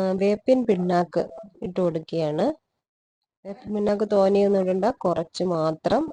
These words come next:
ഇട്ട് കൊടുക്കുക. അത് വെള്ളം ഒഴിക്കുമ്പോൾ അത് നന്നായിട്ടൊന്ന് പോന്ന് കയറിക്കോളും. അതുകൊണ്ട് കുറച്ച് മാത്രം ഇട്ട് കൊടുക്കുക. എല്ലാ ഗ്രോ ബാഗുകളിലും, നമ്മൾ നടാൻ ഉദ്ദേശിക്കുന്ന എല്ലാ ഗ്രോ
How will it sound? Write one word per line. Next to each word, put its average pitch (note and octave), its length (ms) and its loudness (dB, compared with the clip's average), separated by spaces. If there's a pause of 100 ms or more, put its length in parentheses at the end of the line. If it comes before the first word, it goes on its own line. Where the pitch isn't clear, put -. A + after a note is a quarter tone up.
ഇട്ട് F3 200 -4
കൊടുക്കുക. D#3+ 360 -4
അത് F#3+ 260 -2 (120)
വെള്ളം E3+ 420 0
ഒഴിക്കുമ്പോൾ F3 560 -2
അത് F3+ 180 0
നന്നായിട്ടൊന്ന് E3+ 680 -2
പോന്ന് E3+ 280 2
കയറിക്കോളും. E3+ 600 2 (760)
അതുകൊണ്ട് A3 460 6 (100)
കുറച്ച് B3 380 8 (120)
മാത്രം G#3+ 380 10 (260)
ഇട്ട് F#3 160 0
കൊടുക്കുക. F3 340 6 (100)
എല്ലാ G#3 180 6 (100)
ഗ്രോ F#3+ 140 8 (140)
ബാഗുകളിലും, E3+ 480 4
നമ്മൾ E3+ 180 2 (160)
നടാൻ F#3 280 4
ഉദ്ദേശിക്കുന്ന E3+ 680 0 (840)
എല്ലാ A3+ 480 4
ഗ്രോ G#3+ 200 6